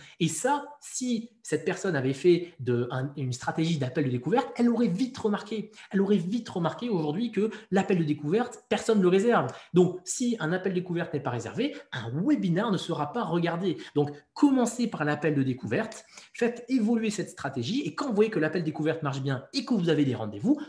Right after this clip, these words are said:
alors vous pouvez, euh, rapidement, entre guillemets, passer à, à la vitesse supérieure. Je vais vous montrer concrètement les résultats qu'on peut avoir et surtout comment est-ce qu'on peut remplir un webinar. Aujourd'hui, moi, pour,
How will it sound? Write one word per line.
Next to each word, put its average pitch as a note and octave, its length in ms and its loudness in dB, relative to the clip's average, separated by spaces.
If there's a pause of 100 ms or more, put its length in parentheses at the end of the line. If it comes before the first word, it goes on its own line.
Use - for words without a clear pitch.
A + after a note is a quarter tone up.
(140)
alors G3 400 4 (160)
vous E3 80 2
pouvez, F3+ 580 2
euh, B2 320 0
rapidement, E3+ 640 2
entre D3 200 -4
guillemets, D3 200 2
passer F#3 480 0
à, B2+ 360 0
à B2 140 -2
la B2+ 80 2
vitesse C#3 460 -4
supérieure. G#2+ 560 -14 (1300)
Je D3+ 60 4
vais G#3+ 60 8
vous A#3+ 60 8
montrer B3 260 4
concrètement G#3+ 380 2
les F3+ 100 6
résultats F3 400 2
qu'on E3+ 140 -4
peut C#3+ 160 0
avoir D3 380 2
et - 20 -6
surtout D#3 240 -6
comment F#3 340 0
est-ce - 120 -2
qu'on C#3 80 -4
peut C#3+ 120 -6
remplir F#3+ 440 0 (100)
un E3 300 -2
webinar. A#2+ 720 -4 (500)
Aujourd'hui, A#3 400 4
moi, G3+ 240 2
pour, - 460 0